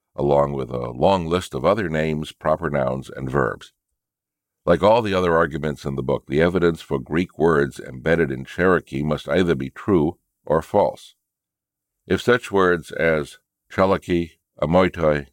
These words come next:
Karanu, Kanati, Anecha, Tlanua, Tirihi, and the rest are not Greek,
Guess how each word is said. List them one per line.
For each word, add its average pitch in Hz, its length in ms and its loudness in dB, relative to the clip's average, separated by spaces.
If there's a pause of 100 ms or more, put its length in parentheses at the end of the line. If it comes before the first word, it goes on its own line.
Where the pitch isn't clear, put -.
(220)
Karanu, 85 540 0
Kanati, 78 680 -2
Anecha, 80 540 -2 (280)
Tlanua, 82 580 0 (300)
Tirihi, 78 540 0 (180)
and 82 160 -2
the 82 80 4
rest 90 380 2
are 76 240 -4
not 82 320 -2
Greek, 85 400 -2